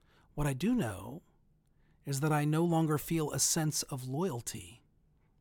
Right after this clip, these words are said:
to a specific political party, ideology, or identity like I did for so long. This is relatively new for me, and I have been struggling with it a lot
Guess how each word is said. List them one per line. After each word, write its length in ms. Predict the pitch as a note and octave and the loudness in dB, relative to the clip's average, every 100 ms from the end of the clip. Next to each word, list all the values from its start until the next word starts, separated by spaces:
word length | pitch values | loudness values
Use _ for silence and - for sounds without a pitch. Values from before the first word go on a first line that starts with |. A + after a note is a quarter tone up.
| - | -10
to 140 | - C3+ | -4 -2
a 40 | |
specific 560 | - - - C3+ B2+ - | 2 4 2 0 -6 -2
political 380 | A#2 A#2 - | -2 -2 -8
party, 480 | - - B2+ C3 C3+ - | 2 4 4 -4 -6 -4
ideology, 680 | C3 C3 A#2+ B2+ B2+ C3+ C3 - - - | -4 -4 -4 -6 -4 -6 -6 -14 -20 -8
or 200 | D3+ C#3 | -2 0
identity 600 | C3+ C#3+ E3 D3 - - _ _ _ _ _ _ _ _ | 0 0 -2 -2 -10 -20 _ _ _ _ _ _ _ _
like 200 | - C3+ | -6 -4
I 80 | C3+ | -4
did 280 | A#2 D3 C3+ | -2 -4 -2
for 140 | - | -2
so 580 | - - - C3+ C#3 C#3 - | 2 2 2 0 -2 -4 -10
long. 360 | A#2+ A#2 A2 A2+ _ _ _ _ _ _ _ _ _ _ _ _ _ _ _ _ _ _ _ _ - - - _ | -10 -8 -10 -14 _ _ _ _ _ _ _ _ _ _ _ _ _ _ _ _ _ _ _ _ -20 -20 -20 _
This 160 | D3+ D#3+ | 0 2
is 180 | D3 E3 | 4 2
relatively 680 | D#3 D3 - C#3 C#3+ C#3 - | 2 2 0 0 -2 -4 -4
new 480 | D#3 D3+ G#3+ G3+ G2+ - - | 0 4 4 2 -4 -12 -14
for 160 | - | -10
me, 380 | G#2+ F#2 E2+ - - _ _ _ _ _ _ _ _ | -8 -10 -16 -20 -20 _ _ _ _ _ _ _ _
and 120 | A2+ | -8
I 100 | A#2+ | -4
have 180 | B2 B2+ | -2 -2
been 120 | C#3 | -2
struggling 480 | B2+ - E3+ E3+ C#3+ | 0 2 0 2 0
with 160 | B2 C#3+ | -2 -4
it 60 | |
a 40 | C#3+ | -4
lot 480 | C#3 D3 A#2 - | 0 0 0 -6